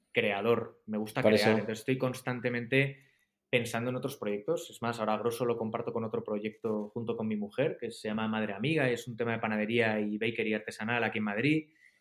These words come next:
Speaker 1: y, y, y va creciendo y funcionando, pero en paralelo, pues bueno,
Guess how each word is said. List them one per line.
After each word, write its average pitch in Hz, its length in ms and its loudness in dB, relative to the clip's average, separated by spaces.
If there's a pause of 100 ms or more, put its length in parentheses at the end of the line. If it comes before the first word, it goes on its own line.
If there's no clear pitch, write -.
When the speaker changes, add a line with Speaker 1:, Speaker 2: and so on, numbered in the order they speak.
(160)
Speaker 1:
y, 92 280 -16
y, 101 380 -6
y - 20 -2
va 110 140 -2
creciendo 117 500 -2
y 107 160 -4
funcionando, 127 600 -6 (220)
pero 113 140 -4
en 113 80 -4
paralelo, 113 380 2
pues 127 120 -4
bueno, 127 220 -4